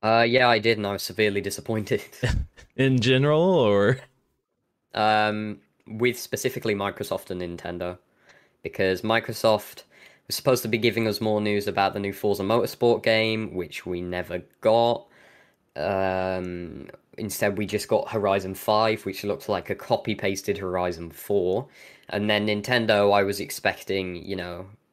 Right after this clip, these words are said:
Speaker 1: at least something that was towards my interest, uh, of which there wasn't,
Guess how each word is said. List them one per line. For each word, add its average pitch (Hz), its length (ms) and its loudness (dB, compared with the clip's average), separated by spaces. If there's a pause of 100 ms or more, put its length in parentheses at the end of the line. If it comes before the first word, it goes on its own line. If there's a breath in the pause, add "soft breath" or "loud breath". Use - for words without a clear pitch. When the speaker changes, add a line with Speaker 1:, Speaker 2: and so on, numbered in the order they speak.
(180)
Speaker 1:
at 104 120 -2
least 107 280 -2
something 95 680 -4 (100)
that 95 420 -4
was 101 300 -4
towards 104 400 0
my 98 160 -2
interest, 95 580 -6 (100)
uh, 90 400 -4 (960 soft breath)
of 107 180 2
which 98 260 -2
there 95 100 2
wasn't, 90 380 -4